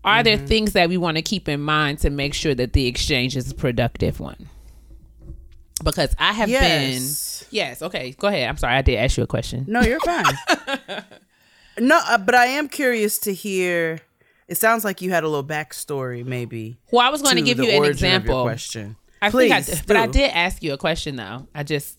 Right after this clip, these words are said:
Speaker 1: you know, I'm sorry. I'm just sort of processing this all at one time.
Speaker 2: No,
Speaker 1: 'Cause we
Speaker 2: I,
Speaker 1: try-
Speaker 2: I think this is what conversation is.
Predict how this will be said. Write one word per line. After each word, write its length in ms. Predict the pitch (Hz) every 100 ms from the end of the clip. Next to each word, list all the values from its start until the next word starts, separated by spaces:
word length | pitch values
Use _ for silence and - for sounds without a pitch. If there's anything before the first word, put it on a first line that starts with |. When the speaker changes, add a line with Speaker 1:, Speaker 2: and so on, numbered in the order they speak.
| -
Speaker 1:
you 200 | 160 135
know, 260 | 110 110 -
I'm 100 | 240
sorry. 280 | - 381 226
I'm 100 | 147
just 220 | 370 -
sort 140 | 151 127
of 60 |
processing 600 | - 139 127 - - 120
this 280 | 117 107 120
all 180 | 107 101
at 80 | 104
one 180 | 117 110
time. 360 | 117 104 104 - - - - -
Speaker 2:
No, 200 | 196 233
Speaker 1:
'Cause 140 | 285 262
we 40 | 381
Speaker 2:
I, 60 | 190
Speaker 1:
try- 80 | 196
Speaker 2:
I 40 |
think 220 | 202 220 202
this 160 | 202
is 100 | 185
what 160 | 180 175
conversation 680 | 185 165 170 180 175 - 135
is. 180 | 123